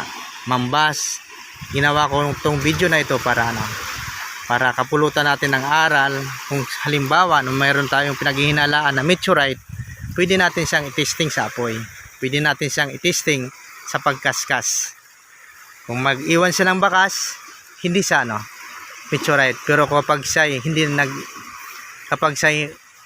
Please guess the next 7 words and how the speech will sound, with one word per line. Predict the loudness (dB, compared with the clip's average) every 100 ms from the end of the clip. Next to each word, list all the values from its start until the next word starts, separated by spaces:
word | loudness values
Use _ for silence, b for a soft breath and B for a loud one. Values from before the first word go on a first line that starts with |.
| -20 -20 -20 -4
walang | 0 2 2
naiwang | 2 2 4 4 4 4
bakas | 4 2 2
na | -2
kinaskas | 0 0 0 -2 2
mo | 2
siya, | 2 4 2